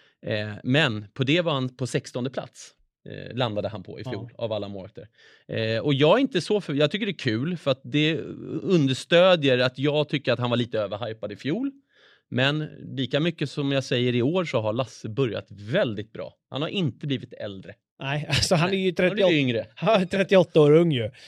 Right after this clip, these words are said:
Speaker 1: Ja.
Speaker 2: Eh, och precis som du sa, alltså, det fanns en del frågetecken kring honom i fjol, men han verkar ju definitivt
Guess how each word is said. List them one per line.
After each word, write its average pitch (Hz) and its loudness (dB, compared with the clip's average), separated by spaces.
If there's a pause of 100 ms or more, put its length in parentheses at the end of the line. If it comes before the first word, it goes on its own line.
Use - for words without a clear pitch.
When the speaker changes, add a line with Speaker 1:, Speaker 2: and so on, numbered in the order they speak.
(200)
Speaker 1:
Ja. 139 4
Speaker 2:
Eh, 143 6
och - -6
precis 165 0
som 156 2
du 143 0
sa, 175 4
alltså, 147 0
det 139 -2
fanns 151 -4
en 190 -8
del 175 0
frågetecken 139 -6
kring 147 0
honom 160 -4
i 135 -4
fjol, 117 -4
men 139 -4
han 135 -8
verkar 135 -2
ju 131 -6 (460)
definitivt 131 -4